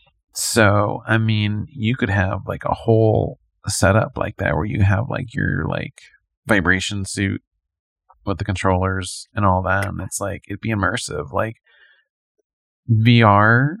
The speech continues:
stuff, you know, it's interesting. I, I feel like it's, the past few years have been too early for it. But I think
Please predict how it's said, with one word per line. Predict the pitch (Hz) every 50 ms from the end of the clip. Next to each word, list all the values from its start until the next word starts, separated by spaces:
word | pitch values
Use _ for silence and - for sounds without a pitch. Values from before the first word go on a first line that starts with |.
| - _
stuff, | - - - - 120 117 117 120 - - - - - _ _ _ _ _ _ _ _ _ _ _ - 233
you | 302 - - - 247 247
know, | 202 156 143 160
it's | 180 180 -
interesting. | 123 131 135 - 120 - - - - 92 104 107 110
I, | 107 101 107 110 110 107
I |
feel | 107 - 120 117 117
like | 110 117 123 - - - _ _
it's, | - 120 110 107 - - - - - - - - _ _ _ - - _ _ _ _ _ _ _ _ _ _ _ _ -
the | 120 120 113
past | - 127 117 117 - -
few | 131 117
years | 110 110 113 117 120 104
have | 113 98
been | 92 101 98 98
too | - - - 110 - _
early | - 90 98 120 127 123 113
for | - - - - - 95 95
it. | 95 - _ _ _ _ _ _ _ _ _ _ _ _ _
But | - -
I | 104 101
think | 98 - 123 117 120 120 117